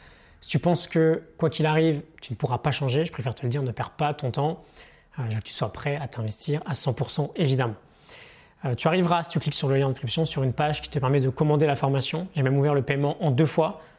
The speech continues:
Ça fait moins d'un euro par jour pour, euh, avoir la garantie que ton objectif soit complètement atteint.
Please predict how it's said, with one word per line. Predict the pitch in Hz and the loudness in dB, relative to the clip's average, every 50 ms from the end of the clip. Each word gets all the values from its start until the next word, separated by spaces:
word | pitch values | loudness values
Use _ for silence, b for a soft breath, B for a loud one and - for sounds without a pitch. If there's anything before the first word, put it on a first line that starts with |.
| B B B B _ _ | B B B B _ _
Ça | - - | -16 -6
fait | - 147 | 0 2
moins | 143 151 165 170 | 4 4 6 6
d'un | 175 175 | 4 4
euro | 175 175 170 156 151 160 - - - - - - - | 6 6 6 4 4 0 -4 -10 -20 -20 -20 -12 -6
par | - 127 131 | -2 0 0
jour | 113 127 131 131 - 160 - _ - | 2 2 0 -2 -2 -6 -14 _ -14
pour, | - - 131 123 127 | -10 -8 -6 -4 -4
euh, | 123 123 123 - - | -4 -4 -6 -6 -4
avoir | - 143 127 139 127 | -2 0 0 0 0
la | 123 131 | 0 0
garantie | 127 139 135 131 135 131 - - 147 | 2 0 0 0 -2 -4 -4 -6 -6
que | - 143 | -6 -6
ton | - 143 131 | -4 -2 -2
objectif | 127 123 127 120 147 131 | 0 0 -2 -2 -2 -4
soit | - - - | -4 -4 -4
complètement | - 139 110 135 - 139 135 - - | -4 -2 -2 -2 -2 -2 -4 -4 -2
atteint. | - 156 123 - 175 180 214 | -2 -2 0 2 0 0 0